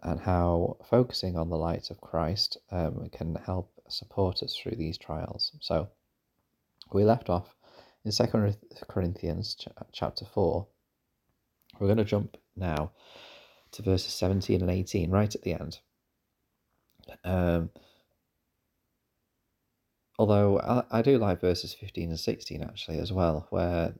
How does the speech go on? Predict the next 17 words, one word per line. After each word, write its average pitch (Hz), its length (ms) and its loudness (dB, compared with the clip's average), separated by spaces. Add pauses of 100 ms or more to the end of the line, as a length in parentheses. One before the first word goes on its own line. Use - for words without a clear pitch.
(200)
Paul 101 280 0
talks - 380 -2
about - 400 -4
how 80 560 -2
"for - 60 -6
all 117 260 6
things 95 380 -8
are 87 180 -2
for - 160 -12
your 82 240 -2
sakes, - 600 -6
that 78 120 -6
the - 120 -2
abundant 120 400 0
grace 87 420 2
might 80 160 -6
th-, - 260 -18